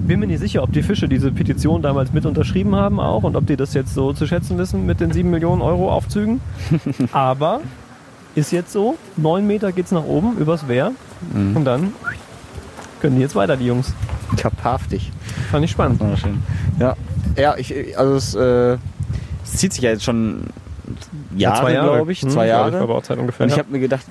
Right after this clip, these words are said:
Speaker 2: mein, mein Gott, wann wird das Ding endlich fertig? Naja, aber das scheint ja wohl sehr aufwendig gewesen zu sein.
Speaker 1: Ja.
Speaker 2: Weil ich mir denke, okay, die Dinger schwimmen da unten in den Korb, der fährt dann irgendwann hoch und lässt die dann oben wieder raus, aber so <laughs> scheint's ja nicht zu sein. Also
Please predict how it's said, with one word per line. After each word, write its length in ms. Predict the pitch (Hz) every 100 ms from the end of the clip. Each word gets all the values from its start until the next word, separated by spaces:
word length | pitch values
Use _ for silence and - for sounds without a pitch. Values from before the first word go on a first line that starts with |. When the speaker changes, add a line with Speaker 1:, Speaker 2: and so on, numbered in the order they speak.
| 170
Speaker 2:
mein, 180 | 113 113
mein 100 | 113
Gott, 160 | 110 101
wann 260 | 135 151
wird 160 | 139 151
das 140 | 135
Ding 200 | - 147
endlich 400 | - 156 170 160
fertig? 600 | - 147 165 120 180 - - -
Naja, 140 | - 135
aber 100 | 127
das 80 | 120
scheint 160 | 165
ja 80 | 143
wohl 120 | 135
sehr 140 | 139 135
aufwendig 400 | 202 - 127 -
gewesen 380 | 104 104 110
zu 140 | 107 110
sein. 360 | 104 117 175 - - 87
Speaker 1:
Ja. 160 | 127 127
Speaker 2:
Weil 100 | 120
ich 60 | 143
mir 80 | 147
denke, 340 | 151 175 165
okay, 240 | 139 165 139
die 160 | 120 - -
Dinger 200 | 147 156
schwimmen 340 | 147 151 160 156
da 60 |
unten 200 | 139 151
in 120 | 127
den 80 | 123
Korb, 280 | - 151 196 - - - - -
der 100 | 131
fährt 180 | 131 147
dann 80 |
irgendwann 320 | 131 147 135 131
hoch 240 | 165 185
und 80 | 143
lässt 180 | 151 -
die 60 |
dann 120 | 139 127
oben 180 | 151
wieder 160 | 139 120
raus, 260 | 117 160 165
aber 140 | 131
so 80 | 131
<laughs> 20 |
scheint's 260 | - 135 -
ja 40 |
nicht 160 | 143 -
zu 120 | 135
sein. 300 | 123 113 92
Also 140 | 95